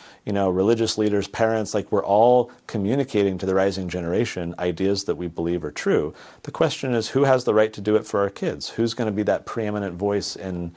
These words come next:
in the minds of our children? And we think that ought to be parents rather than the state.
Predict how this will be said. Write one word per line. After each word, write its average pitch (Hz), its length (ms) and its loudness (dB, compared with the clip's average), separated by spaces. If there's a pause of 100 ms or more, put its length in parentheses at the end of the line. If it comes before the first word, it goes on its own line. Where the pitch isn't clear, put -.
(320)
in 98 60 -4
the 92 60 0
minds 95 300 -2
of 90 80 -6
our 87 80 0
children? 80 420 -2 (420)
And 95 140 0
we 107 100 2
think 113 180 -2
that 104 140 4
ought 92 100 4
to 98 40 -2
be 110 100 -2
parents 107 480 -2
rather 92 280 2
than 90 140 -4
the 90 60 -4
state. 95 440 -2